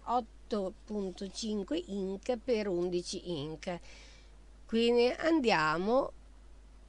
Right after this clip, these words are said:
perché poi dobbiamo mettere i crocini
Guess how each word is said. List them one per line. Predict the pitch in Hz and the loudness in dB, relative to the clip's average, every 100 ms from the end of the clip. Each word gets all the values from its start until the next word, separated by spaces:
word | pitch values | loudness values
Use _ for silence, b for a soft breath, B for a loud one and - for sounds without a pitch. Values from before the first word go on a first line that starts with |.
| - - - - - | -20 -20 -20 -20 -8
perché | - 196 | -6 -4
poi | 208 247 | 0 2
dobbiamo | 208 196 196 190 | 2 0 0 0
mettere | 202 180 202 | -4 -4 -6
i | |
crocini | 202 277 - 196 190 196 226 | -4 -6 -4 -6 -6 -4 -6